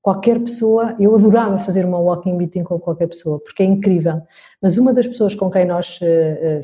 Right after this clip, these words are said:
falámos sobre isso e que é, e que está ali na nossa lista de espera, contou-nos que isto é um costume que, que, que, que falar e andar é muito, eh, favorável ao desenvolvimento do pensamento.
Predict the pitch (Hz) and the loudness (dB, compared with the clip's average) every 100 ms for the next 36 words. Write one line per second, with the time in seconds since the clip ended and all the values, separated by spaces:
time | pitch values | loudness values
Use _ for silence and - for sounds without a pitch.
0 | - 160 160 - 147 160 208 208 165 156 | -2 -2 -2 -4 -4 -2 -2 -4 -8 -8
1 | 147 156 156 - 147 151 151 151 151 156 | -8 -8 -10 -6 -4 -4 -4 -4 -4 -4
2 | 151 156 156 - - 165 170 - - - | -6 -6 -12 -10 0 0 0 -6 -16 -20
3 | _ 220 214 208 220 247 240 - - - | _ 0 2 2 2 2 -2 -8 -16 -20
4 | _ 262 269 269 254 247 - - 240 240 | _ -2 0 0 0 0 -6 -4 2 4
5 | 240 - - - 240 240 220 - - 208 | 2 -2 -8 -2 -2 0 -4 -4 -2 0
6 | 185 196 - 202 202 208 240 220 208 196 | 0 -4 -4 -4 -2 -2 0 0 0 0
7 | 175 165 190 - - 202 208 269 302 - | -2 -4 -6 -12 -4 0 2 2 0 -4
8 | 220 185 190 190 202 160 175 180 180 208 | -6 -4 -4 -4 -6 -4 -2 -2 0 0
9 | 214 190 233 226 202 214 214 233 240 233 | 0 0 0 0 0 -2 -2 -2 -2 -2
10 | 262 254 240 240 | -2 -2 -2 -4